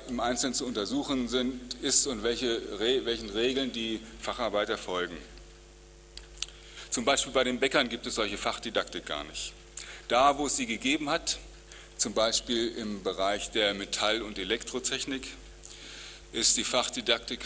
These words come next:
an fast allen Universitäten in den großen Bäuchen der Ingenieurwissenschaften verschwunden. Und selbst da, wo es sie noch gibt,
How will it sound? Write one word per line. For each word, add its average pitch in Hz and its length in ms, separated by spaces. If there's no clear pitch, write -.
an 104 160
fast - 340
allen 120 260
Universitäten 120 840
in 107 140
den 104 160
großen 104 480
Bäuchen 101 420
der 104 140
Ingenieurwissenschaften 104 1080
verschwunden. 120 680
Und 98 120
selbst 110 400
da, 104 400
wo 101 100
es 92 80
sie - 80
noch 92 220
gibt, - 420